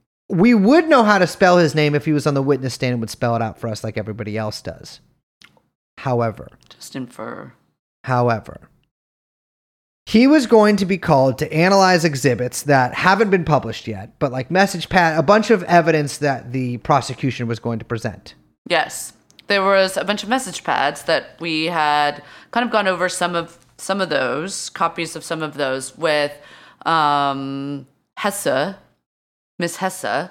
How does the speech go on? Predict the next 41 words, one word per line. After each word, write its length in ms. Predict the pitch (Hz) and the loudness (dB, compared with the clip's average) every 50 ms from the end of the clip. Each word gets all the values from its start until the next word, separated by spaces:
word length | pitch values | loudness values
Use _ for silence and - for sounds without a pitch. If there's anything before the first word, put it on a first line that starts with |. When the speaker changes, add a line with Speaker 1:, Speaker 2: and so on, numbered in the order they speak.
| _ - | _ -12
Speaker 1:
Mm-hmm. 460 | 156 135 110 127 127 117 110 107 110 127 - _ _ _ - | -10 -10 -8 -6 -6 -6 -6 -6 -8 -10 -12 _ _ _ -6
Speaker 2:
um, 420 | 151 156 147 143 143 139 135 139 139 | -4 -4 -2 -2 -2 -4 -4 -6 -10
which 180 | - - - | -12 -14 -14
feels 260 | - - 214 202 196 - | -14 -14 -14 -14 -12 -10
weird 160 | 160 147 151 | -12 -12 -12
to 100 | - 135 | -14 -20
pronounce 360 | - - 135 127 123 127 - | -18 -12 -10 -10 -10 -10 -10
that, 140 | - 143 170 | -10 -6 -4
Speaker 1:
And 80 | 202 208 | 0 2
Speaker 2:
but 120 | 214 196 185 | 2 4 6
that's 220 | 196 196 170 151 | 6 4 4 4
how 60 | - | 2
you 60 | 165 | 0
Speaker 1:
Alessi 40 | 156 | 0
Speaker 2:
say 20 | 151 | 2
her 60 | 151 | 2
Speaker 1:
too, 140 | 180 165 147 | 2 4 4
I 60 | 127 | 2
Speaker 2:
name. 80 | 123 | 0
Speaker 1:
believe. 380 | 104 120 117 110 101 95 107 - | -2 -2 -2 -2 -4 -4 -6 -6
Speaker 2:
Yeah. 400 | 180 180 170 156 147 143 147 - - - - - - - - - | -4 -2 0 0 0 0 -2 -6 -16 -20 -20 -20 -20 -12 -2 0
Um, 360 | 196 190 180 175 165 151 - - _ _ _ - | 2 2 2 0 -2 -6 -14 -16 _ _ _ -4
but 220 | 208 202 202 - - _ _ _ _ _ - - | -4 -4 -4 -8 -20 _ _ _ _ _ -2 0
the 200 | 202 196 190 185 | 2 2 2 2
message 320 | 202 226 - - 220 - - | 0 -2 -2 -2 -8 -6 -2
pads 240 | 208 185 175 - - | -2 -2 -2 -4 -10
themselves, 500 | 165 160 - 185 175 165 160 - - - | -12 -8 -2 -2 -2 -2 -2 -6 -12 -6
which, 420 | 160 165 151 147 - - - - - | -4 -4 -4 -4 -6 -10 -12 -10 -4
uh, 400 | - 160 156 147 147 143 143 143 147 | -2 0 0 2 2 0 0 -2 -2
were 300 | 156 151 151 143 143 147 143 | -2 0 2 2 0 0 0
phone 220 | - 214 214 208 208 | 0 0 0 0 0
messages, 600 | 196 190 190 - 190 175 180 185 180 175 170 - | -2 -2 -2 -6 -8 -6 -2 -2 -2 -2 -2 -4
they 160 | - 165 156 | -4 -4 -4
said 240 | 156 - 165 151 147 | -4 -4 -8 -6 -4
they 100 | 151 151 | -4 -4
had 180 | 156 151 139 139 | -2 -2 -4 -2
ones 320 | 143 139 135 139 143 - | -2 -2 -2 -2 -4 -6
where 140 | - 151 143 | -4 -2 -2
it 100 | 135 131 | -2 -4
said 220 | - 143 127 - - | -4 -6 -6 -6 -4
Carolyn, 800 | - 208 202 202 208 208 208 214 208 208 208 208 214 208 208 | -4 -2 0 0 0 0 0 0 -2 -2 -2 -4 -6 -8 -10